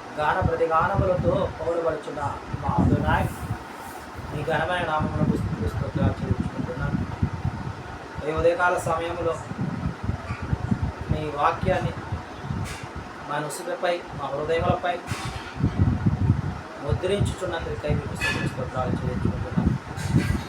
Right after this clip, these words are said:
ఆ వాక్యమును మేము పా-, పాదములకు దీపముగా చేసుకొని,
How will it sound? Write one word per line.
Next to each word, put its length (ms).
ఆ 60
వాక్యమును 640
మేము 280
పా-, 300
పాదములకు 640
దీపముగా 600
చేసుకొని, 540